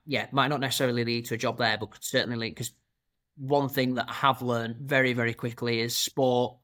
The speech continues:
cricket, football, all of them is very, very, I, I use the word cliquey, and I, I don't like using that word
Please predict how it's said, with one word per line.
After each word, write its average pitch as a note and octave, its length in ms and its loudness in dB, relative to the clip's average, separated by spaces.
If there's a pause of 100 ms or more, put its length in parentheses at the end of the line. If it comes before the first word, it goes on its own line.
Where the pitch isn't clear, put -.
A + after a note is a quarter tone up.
(160)
cricket, C3 540 -2
football, C3 560 -4
all C3 180 2
of A2 60 -6
them A2+ 100 -6
is A#2 160 -12 (220)
very, A#2 300 4
very, A2+ 340 -2 (400)
I, B2+ 140 2 (120)
I C3 80 0
use D3 200 4
the C#3+ 60 -2
word C3 220 0
cliquey, E3+ 640 0
and A#2+ 100 -8
I, A#2+ 240 0
I B2 100 -2
don't C3+ 280 0
like C3 220 2
using C#3 240 0
that C3+ 120 0
word C#3 220 -2